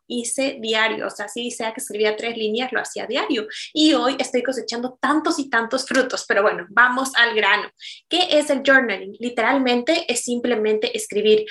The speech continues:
Acuérdense cuando de pequeñas decíamos que, "Ay, ¿qué voy a escribir en el diario? Querido diario". Y creo, y yo me acuerdo que siempre estaba full de moda, o ese tipo de la pascualina, si es que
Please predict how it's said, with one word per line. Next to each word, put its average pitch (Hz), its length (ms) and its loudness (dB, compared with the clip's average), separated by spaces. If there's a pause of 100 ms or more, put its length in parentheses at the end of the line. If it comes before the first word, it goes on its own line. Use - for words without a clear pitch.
(160)
Acuérdense 370 560 2
cuando 262 200 2
de 226 80 -2
pequeñas 220 580 0
decíamos 214 440 -6
que, 269 100 -2
"Ay, 285 200 2
¿qué 277 100 0
voy 294 140 -2
a 330 40 -2
escribir 240 460 -4
en 233 180 0
el 214 120 4
diario? 208 300 0
Querido 285 320 2
diario". 208 380 2
Y 214 40 0
creo, 220 180 -4
y 254 100 -2
yo 254 80 0
me 269 80 -2
acuerdo 233 200 -6
que - 100 -16
siempre 226 200 -4
estaba 214 340 -2
full 233 140 2
de 208 80 -4
moda, 202 300 -2
o 208 40 0
ese 214 140 -4
tipo 226 200 -4
de 220 60 0
la 208 120 0
pascualina, 185 680 -2
si - 140 -10
es - 60 -18
que 185 140 0